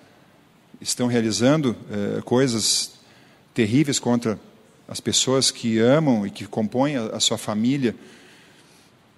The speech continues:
Mas nós precisamos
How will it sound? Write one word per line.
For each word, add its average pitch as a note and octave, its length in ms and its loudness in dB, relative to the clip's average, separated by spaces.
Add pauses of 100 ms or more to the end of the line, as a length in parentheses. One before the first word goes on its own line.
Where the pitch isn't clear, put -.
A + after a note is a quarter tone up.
(1400)
Mas A#2+ 280 4
nós B2+ 120 2
precisamos C#3+ 800 2